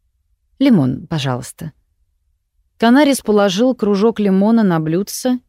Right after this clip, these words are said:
и передал чашку Коко. Она приказала рукам не дрожать, когда брала ее.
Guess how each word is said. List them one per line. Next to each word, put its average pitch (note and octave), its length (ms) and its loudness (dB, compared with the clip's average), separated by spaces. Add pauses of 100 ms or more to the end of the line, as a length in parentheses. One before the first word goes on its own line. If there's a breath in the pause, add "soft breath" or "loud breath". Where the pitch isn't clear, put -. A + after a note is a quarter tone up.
(100)
и A#3 80 0
передал F3 500 -2
чашку C#3 480 -8
Коко. - 540 -8 (880)
Она A3+ 280 2
приказала G3 680 0
рукам F#3+ 420 0
не F3+ 80 0
дрожать, E3 720 -6
когда C#3+ 280 -6
брала C3+ 340 -4
ее. C3+ 380 -10